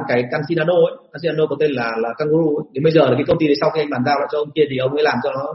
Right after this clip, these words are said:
chết sặc tiết rồi, cho nên nó phá sản <laughs> rồi. Nhưng mà cái hồi mà anh còn đang làm rất là tốt thì nó có một câu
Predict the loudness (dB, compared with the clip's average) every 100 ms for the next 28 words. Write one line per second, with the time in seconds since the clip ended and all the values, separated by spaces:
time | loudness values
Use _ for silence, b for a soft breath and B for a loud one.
0 | -4 -4 -2 -2 2 2 0 -8 _ _
1 | -2 -2 0 0 0 -2 0 2 2 0
2 | -10 B B 0 2 0 0 4 4 4
3 | 2 0 -2 -2 -2 -2 0 0 2 0
4 | 0 -6 _ -4 -2 -2 -2 -4 -4 -2